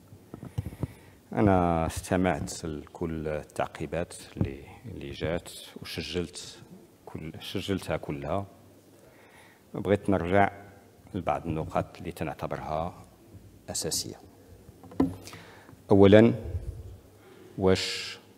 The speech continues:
هذا النظام الأساسي جاب مستجدات؟ يمكن نقول لكم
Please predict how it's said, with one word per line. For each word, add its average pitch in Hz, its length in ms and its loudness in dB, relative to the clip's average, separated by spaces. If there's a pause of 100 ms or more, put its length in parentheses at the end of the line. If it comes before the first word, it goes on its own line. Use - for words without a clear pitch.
(100)
هذا 82 240 -4
النظام 85 340 -2
الأساسي 80 720 -2 (1800)
جاب 90 260 6 (1300)
مستجدات؟ 76 720 -2 (1900)
يمكن 90 240 -6
نقول 82 280 -2
لكم 101 360 0